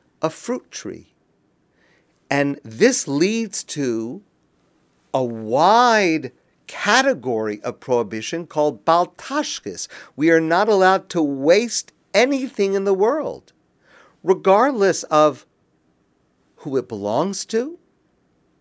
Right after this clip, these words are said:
regardless of its apparent utility. We're not allowed to waste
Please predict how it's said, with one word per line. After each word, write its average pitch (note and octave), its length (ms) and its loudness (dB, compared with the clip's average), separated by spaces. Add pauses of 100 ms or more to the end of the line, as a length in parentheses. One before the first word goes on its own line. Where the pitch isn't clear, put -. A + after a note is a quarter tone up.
(500)
regardless D#3+ 840 2
of C3 420 0 (1200)
its C#3 260 -6
apparent D3 540 0
utility. A#2+ 680 -10 (640)
We're G3 240 0
not F3+ 280 -2
allowed D#3 440 0
to F#3 100 -2
waste A#2+ 500 -4